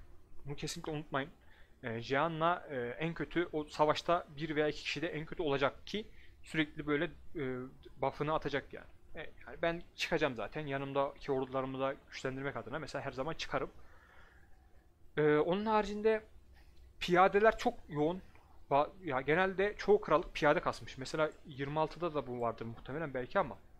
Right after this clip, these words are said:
e, çoğu, e, krallıkta piyade oyuncusu ağırlıkta. Mesela Martha, Richard, e, İskender full olan çok oyuncular var. E, bu da ne anlama geliyor? Piyade çıkıyor. Piyadenin şöyle böyle olayı var arkadaşlar. Savaşlarda kesinlikle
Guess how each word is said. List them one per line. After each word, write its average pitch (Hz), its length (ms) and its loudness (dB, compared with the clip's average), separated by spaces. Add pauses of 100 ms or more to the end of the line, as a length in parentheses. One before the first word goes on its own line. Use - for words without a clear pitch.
(460)
e, 127 60 -8
çoğu, 208 320 4 (120)
e, 151 60 0 (380)
krallıkta 151 540 0 (120)
piyade 156 580 2 (100)
oyuncusu 139 380 0
ağırlıkta. 143 260 4
Mesela 127 220 -4
Martha, 139 380 4
Richard, 131 360 -8 (640)
e, 131 280 -2
İskender 139 560 -2
full - 200 -6
olan 147 200 2
çok - 260 -6
oyuncular 110 340 -4
var. 151 180 -2 (720)
E, - 160 -10
bu 190 100 -2
da 208 60 8
ne 220 160 6
anlama 127 280 2
geliyor? 165 280 2 (100)
Piyade 160 320 4
çıkıyor. - 240 -8
Piyadenin 226 360 6
şöyle 233 320 0
böyle 143 180 2
olayı 120 280 -2
var 117 80 -2
arkadaşlar. 131 280 -8
Savaşlarda 180 500 4
kesinlikle 175 560 -4